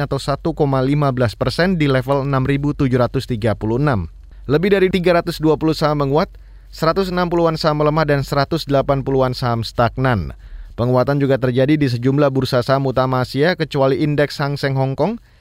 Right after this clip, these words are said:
yang melemah nol koma delapan puluh sembilan persen. Sementara itu, rupiah menguat tipis,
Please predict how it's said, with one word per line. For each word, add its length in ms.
yang 240
melemah 320
nol 240
koma 240
delapan 400
puluh 220
sembilan 420
persen. 480
Sementara 480
itu, 320
rupiah 400
menguat 320
tipis, 240